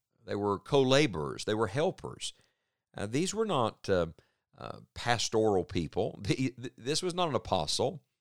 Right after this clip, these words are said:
This was not someone even known as a deacon that we know of in the church. And yet, without couples like Aquila and Priscilla, Paul could never have accomplished what he accomplished in so many of these places.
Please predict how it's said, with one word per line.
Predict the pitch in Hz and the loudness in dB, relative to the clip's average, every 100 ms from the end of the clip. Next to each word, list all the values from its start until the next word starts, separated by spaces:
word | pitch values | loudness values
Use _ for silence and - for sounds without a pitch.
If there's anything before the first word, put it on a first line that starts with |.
| _ _ _ _ _ | _ _ _ _ _
This | 123 120 | -4 -2
was | 147 | -2
not | 147 170 - | 2 0 2
someone | - 139 127 123 117 | -2 0 2 0 0
even | 135 123 120 | -2 -2 0
known | 123 143 | 0 0
as | 139 135 | 0 -2
a | |
deacon | 113 151 226 - 87 73 | 0 -2 -2 -4 -6 -2
that | 85 | -2
we | 101 | 0
know | 95 113 208 | 2 4 4
of | 107 82 80 | 4 2 -2
in | 95 | -4
the | 90 | -2
church. | - 92 95 127 - - - _ _ - | -2 2 2 0 -8 -20 -20 _ _ -2
And | 127 127 | 0 4
yet, | 147 208 143 117 | 4 6 4 4
without | 120 120 135 185 196 | 4 6 4 4 0
couples | - 135 127 117 | 0 0 0 0
like | 117 120 | 2 0
Aquila | 110 - 117 | -2 0 0
and | 104 | 2
Priscilla, | 101 - 139 117 98 | -2 0 0 2 0
Paul | - 139 156 147 | 0 0 2 0
could | 113 98 | -4 -4
never | 110 147 165 | -2 -2 -2
have | 147 | -6
accomplished | - 107 95 101 - | -4 -4 -2 -6 -2
what | 120 | -2
he | 117 | 0
accomplished | 101 - 123 113 90 80 - _ _ _ _ | -4 -2 -4 0 -2 -2 -8 _ _ _ _
in | 120 113 | -6 -2
so | - 117 | 2 2
many | 113 127 | 2 0
of | 113 | 0
these | 98 101 | 0 -2
places. | - 131 160 - 57 - | -2 -2 0 -2 -2 -8